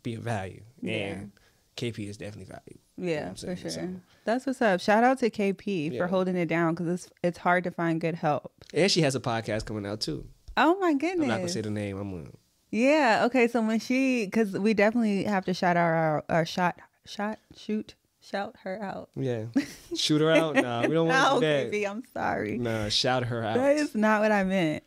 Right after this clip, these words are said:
Speaker 2: Um, so to talk about some good news, I'm excited because I did my first reading for somebody else that's not, like, me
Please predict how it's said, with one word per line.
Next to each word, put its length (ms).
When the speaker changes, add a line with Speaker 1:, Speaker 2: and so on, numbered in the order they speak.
Speaker 2:
Um, 540
so 400
to 200
talk 380
about 300
some 220
good 180
news, 560
I'm 180
excited 460
because 300
I 100
did 160
my 160
first 420
reading 460
for 180
somebody 840
else 680
that's 260
not, 280
like, 440
me 560